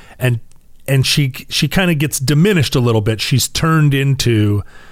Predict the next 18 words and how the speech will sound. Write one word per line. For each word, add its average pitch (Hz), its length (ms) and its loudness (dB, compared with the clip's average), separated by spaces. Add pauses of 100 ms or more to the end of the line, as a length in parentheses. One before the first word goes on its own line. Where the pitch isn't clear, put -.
(380)
just - 260 -2
a 135 60 2
little 127 340 2
girl 120 360 2
holding 117 360 2
a 110 60 2
doll 117 580 2 (320)
wading 123 560 2
through 120 360 2
waist-deep 120 580 0
water 113 220 2
that 107 100 -4
you 107 80 0
know 113 220 2
is 104 100 0
full 107 180 -2
of 95 140 -2
bugs. 95 720 -4